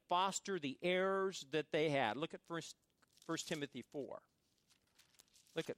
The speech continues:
First Timothy chapter four and verse one.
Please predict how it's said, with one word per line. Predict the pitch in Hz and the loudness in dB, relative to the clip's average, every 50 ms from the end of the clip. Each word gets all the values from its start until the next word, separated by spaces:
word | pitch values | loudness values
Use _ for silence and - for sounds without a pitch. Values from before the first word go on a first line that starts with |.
| _ - | _ -6
First | 160 180 180 - - | -4 -4 -4 -4 -6
Timothy | 185 160 147 127 - 131 - | -6 -4 -4 -6 -8 -8 -6
chapter | - - 147 127 - - - 104 - - - | -4 -2 -2 -2 -4 -6 -12 -20 -18 -14 -10
four | 139 127 113 - - - - _ _ _ _ _ _ _ _ _ _ _ _ _ _ _ _ _ _ _ _ _ _ _ _ _ _ _ _ _ _ _ - - _ _ - | -10 -8 -8 -10 -12 -16 -20 _ _ _ _ _ _ _ _ _ _ _ _ _ _ _ _ _ _ _ _ _ _ _ _ _ _ _ _ _ _ _ -20 -20 _ _ -18
and | - 110 98 | -18 -14 -10
verse | 107 113 110 - - - | -8 -8 -8 -8 -10 -10
one. | 127 123 120 117 98 | -6 -4 -4 -4 -4